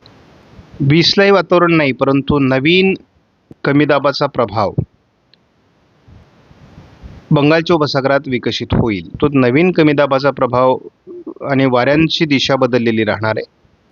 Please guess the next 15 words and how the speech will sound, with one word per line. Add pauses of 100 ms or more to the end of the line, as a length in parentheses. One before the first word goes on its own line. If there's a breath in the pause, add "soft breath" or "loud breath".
(1600)
एकवीस
तारखेला
आपण
बघतो (100)
की
भारताच्या
अनेक
राज्यांमध्ये (720)
बंगालच्या
उपसागराच्या
दिशेने
येणाऱ्या (120)
वाऱ्यांमुळे (1160)
पावसाचं
वातावरण